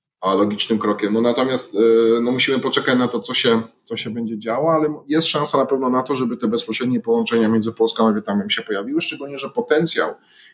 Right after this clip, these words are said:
i turystyczny, i biznesowy jest ogromny i tak naprawdę myślę, że to połączenie byłoby czymś, mm, bardzo, bardzo potrzebnym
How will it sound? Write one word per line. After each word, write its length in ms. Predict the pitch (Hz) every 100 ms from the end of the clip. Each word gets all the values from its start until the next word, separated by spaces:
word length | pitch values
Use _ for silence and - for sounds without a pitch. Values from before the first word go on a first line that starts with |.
| -
i 120 | 123
turystyczny, 540 | 156 123 113 107 -
i 120 | 104 110
biznesowy 640 | 110 113 104 123 120 107
jest 380 | 104 98 - -
ogromny 540 | 104 107 123 117 95 90
i 60 |
tak 140 | 92 98
naprawdę 600 | 95 101 104 101 98 82 -
myślę, 200 | 101 101
że 120 | 98
to 120 | -
połączenie 420 | 95 101 101 104
byłoby 280 | 101 104 101
czymś, 440 | - 104 101 - - _ _ _ _ _ _ -
mm, 540 | 104 101 101 104 101 101
bardzo, 300 | 113 110 107
bardzo 280 | 113 110
potrzebnym 600 | 107 113 - 113 98 95